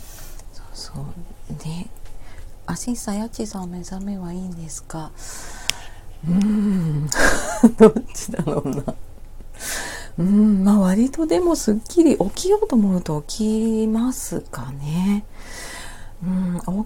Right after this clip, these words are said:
起きるんだけど、布団から出れない。これ目覚めがいいのかな。どっちだろう。ねえ、皆さんどう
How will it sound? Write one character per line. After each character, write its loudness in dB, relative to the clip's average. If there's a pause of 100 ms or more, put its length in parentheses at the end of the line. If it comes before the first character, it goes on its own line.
(160)
起 -8
き -8
る -4
ん -2
だ -2
け -4
ど、 2
布 -4
団 0
か -6
ら -4 (160)
出 -4
れ -2
な -6
い。 -12
こ -8
れ -2
目 -4
覚 -2
め 4
が 0
い 0
い 2
の -2
か -6
な。 -10 (600)
ど -8
っ -2
ち -4
だ -2
ろ -6 (1080)
う。 -10
ね -2
え、 0
皆 0
さ -2
ん -6
ど 4
う 4